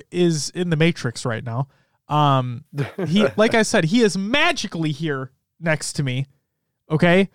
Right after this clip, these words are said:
Speaker 1: that doesn't mean physically, but he is magically here. So there's, sometimes there's glitches in the Matrix. You can't, like, you can't make it. It's never perfect, right? So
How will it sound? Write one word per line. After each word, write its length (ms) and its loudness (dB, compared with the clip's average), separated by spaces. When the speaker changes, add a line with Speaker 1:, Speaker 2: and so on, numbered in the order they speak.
Speaker 1:
that 120 0
doesn't 260 2
mean 160 2
physically, 600 0
but 160 4
he 120 4
is 120 0
magically 640 0
here. 340 0
So 400 2
there's, 380 2
sometimes 560 0
there's 180 2
glitches 400 0
in 80 2
the 60 0
Matrix. 420 0
You 80 -2
can't, 240 0
like, 260 0
you 120 -6
can't 340 2
make 260 -2
it. 120 -4
It's 200 0
never 200 4
perfect, 480 -4
right? 280 2
So 400 2